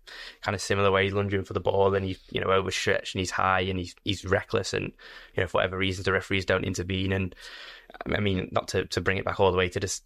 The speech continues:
to September and, and that defeat to Tottenham, but that was a moment that could potentially end up costing Liverpool the title.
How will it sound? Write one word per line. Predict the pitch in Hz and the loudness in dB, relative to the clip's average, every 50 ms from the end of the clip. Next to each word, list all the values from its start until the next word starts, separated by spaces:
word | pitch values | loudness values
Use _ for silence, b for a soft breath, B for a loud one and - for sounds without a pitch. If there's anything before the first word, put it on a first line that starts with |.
| _ - | _ 0
to | - 95 92 | 2 2 2
September | - - - - - 92 92 92 95 | 2 -2 -4 -2 -2 -2 0 0 0
and, | 92 92 - | 0 0 -2
and | 104 90 87 | -2 -2 -2
that | 90 - - | -4 -4 -4
defeat | - - - 90 - | -4 -4 -4 -4 -4
to | - | -4
Tottenham, | - - 92 82 90 98 98 | -2 0 0 2 2 0 2
but | 87 95 95 - - - _ - - _ _ - _ _ _ - - - | 2 0 0 0 -4 -12 _ -20 -20 _ _ -20 _ _ _ -18 -16 -4
that | - 113 110 | -2 -2 0
was | 98 92 | 2 2
a | 95 | 2
moment | 92 95 95 95 92 110 | 4 4 4 4 2 2
that | 110 - - - | 0 0 0 0
could | 101 | -4
potentially | - - 98 92 90 - - 98 95 90 - - - | -4 -2 -4 -4 -4 -2 -2 0 0 -2 -4 -6 -4
end | 104 98 92 | -2 -2 -2
up | - - | -2 -2
costing | - - - - - 95 | -2 -4 -2 -2 -2 0
Liverpool | 92 92 92 - 101 98 | 0 -2 -2 -2 -2 -2
the | 92 87 | -2 0
title. | - 98 92 90 - - 101 95 - - | -2 -2 -2 -2 -2 0 0 0 -2 -4